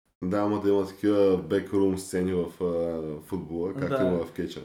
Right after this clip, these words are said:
Speaker 2: И да се дисват отборите,
Speaker 1: <laughs> Да
Speaker 2: човек,
Speaker 1: се
Speaker 2: и
Speaker 1: дисват, да.
Speaker 2: Да, и да се храните един други преди мачове.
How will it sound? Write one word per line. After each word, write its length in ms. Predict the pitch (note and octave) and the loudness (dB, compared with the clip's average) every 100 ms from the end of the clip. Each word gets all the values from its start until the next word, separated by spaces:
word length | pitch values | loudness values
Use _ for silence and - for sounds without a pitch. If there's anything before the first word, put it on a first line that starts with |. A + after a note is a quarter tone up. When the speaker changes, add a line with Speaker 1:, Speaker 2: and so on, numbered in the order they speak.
| - | -2
Speaker 2:
И 120 | D#3 | 2
да 80 | D3+ | 2
се 140 | C#3+ | 2
дисват 360 | C#3 D3+ D3+ C#3+ | -2 -2 -2 -4
отборите, 400 | C3+ C3+ C3+ C3 | -6 -2 0 0
Speaker 1:
<laughs> 60 | B2 | 2
Да 60 | |
Speaker 2:
човек, 180 | C3+ A2 | 4 4
Speaker 1:
се 100 | - | 6
Speaker 2:
и 40 | C#3+ | 4
Speaker 1:
дисват, 400 | C3+ A#2 F#2 E2+ | 2 0 -2 -2
да. 120 | E2+ | -2
Speaker 2:
Да, 300 | C#3+ C#3 C#3 | 0 2 4
и 260 | D3 D3 | 4 2
да 100 | C#3 | 0
се 120 | C3+ C3 | -4 -8
храните 420 | C3+ C3+ C3 C3 | -4 -4 -4 -8
един 120 | B2+ | -8
други 220 | B2 B2 | -8 -12
преди 220 | B2 A#2+ | -14 -14
мачове. 400 | A#2 A2+ A2+ A2+ | -12 -12 -12 -14